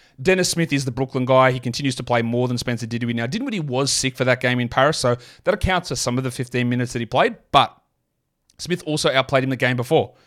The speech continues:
and this has been brewing for a little bit of time here. I don't know that Smith's a must roster twelve, but he's definitely a fourteen team league ad that we look at, and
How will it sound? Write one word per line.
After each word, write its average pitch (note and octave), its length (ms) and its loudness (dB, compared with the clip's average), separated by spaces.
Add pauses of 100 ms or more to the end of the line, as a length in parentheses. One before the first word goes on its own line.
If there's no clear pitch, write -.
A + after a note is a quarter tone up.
(200)
and C3 560 2
this D3 180 -4
has D3 100 -4
been B2+ 400 0
brewing B2 340 0
for A#2+ 120 -4
a - 20 -2
little B2 160 0
bit B2 80 0
of A#2+ 80 -4
time A#2 260 -2
here. G2+ 160 -8 (420)
I D3 60 2
don't F#3+ 100 2
know F3 120 0
that D#3+ 120 -4
Smith's - 380 -4
a C3 60 -2
must B2 340 0
roster D#3+ 260 -2
twelve, F3+ 380 2 (180)
but C3+ 60 -2
he's B2 140 -2
definitely B2+ 320 -2
a A#2+ 40 -4
fourteen A#2+ 360 -2
team A#2 180 -2
league A2+ 220 -2
ad A2+ 100 0
that A2+ 80 -6
we G#2 80 -10
look C#3+ 180 -4
at, D3+ 280 4 (340)
and C3+ 560 2